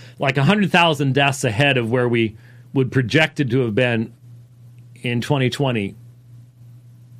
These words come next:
i-, if it hadn't been for, for, uh, covid. Uh, no, we were, we were sixty-six thousand. Was it sixty-six thousand? I think it was something like that. Ahead. And yet we had had a hundred thousand covid deaths.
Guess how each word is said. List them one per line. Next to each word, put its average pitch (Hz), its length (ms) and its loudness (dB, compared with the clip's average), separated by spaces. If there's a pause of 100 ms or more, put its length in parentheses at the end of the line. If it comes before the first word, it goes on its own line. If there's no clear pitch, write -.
(140)
i-, 139 40 -2
if 135 340 -2
it 98 80 -6
hadn't 123 260 0
been 110 180 -2
for, 95 160 -8 (360)
for, 104 400 -6 (240)
uh, 98 160 -14 (880)
covid. 127 400 -2 (600)
Uh, 160 80 -4
no, 160 160 2
we 147 140 4
were, 135 80 0
we 139 180 0
were 127 160 -4
sixty-six - 640 -4
thousand. 95 540 -6 (380)
Was 117 100 -12
it - 40 -18
sixty-six 147 360 -10
thousand? 135 300 -6
I - 280 -16
think 123 120 -4
it 107 40 -4
was 90 60 -8
something - 240 -12
like - 140 -14
that. - 140 -16 (640)
Ahead. 127 380 -2 (600)
And 156 160 2
yet 170 120 2
we 165 100 0
had 151 100 0
had 147 180 2
a 131 40 2
hundred 165 240 0
thousand 139 380 0
covid 135 240 -2
deaths. - 380 -14